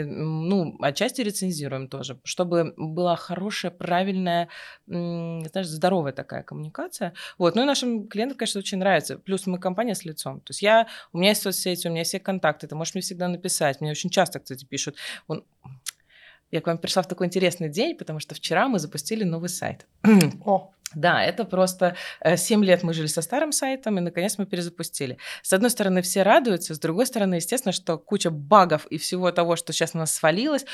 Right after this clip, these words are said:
Speaker 1: плюс люди, которые привыкли по-другому нажимать кнопки, а не по-другому интерфейс. А, что, где? А мы туда ещё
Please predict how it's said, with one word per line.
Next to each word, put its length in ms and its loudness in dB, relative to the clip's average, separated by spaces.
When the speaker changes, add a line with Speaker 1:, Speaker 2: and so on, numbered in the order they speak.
Speaker 1:
плюс 220 2
люди, 220 0
которые 280 -6
привыкли 540 -6
по-другому 440 -4
нажимать 360 0
кнопки, 600 -8
а 100 -4
не 100 2
по-другому 440 0
интерфейс. 480 -2
А, 300 10
что, 500 4
где? 240 2
А 80 6
мы 100 0
туда 180 -2
ещё 120 -4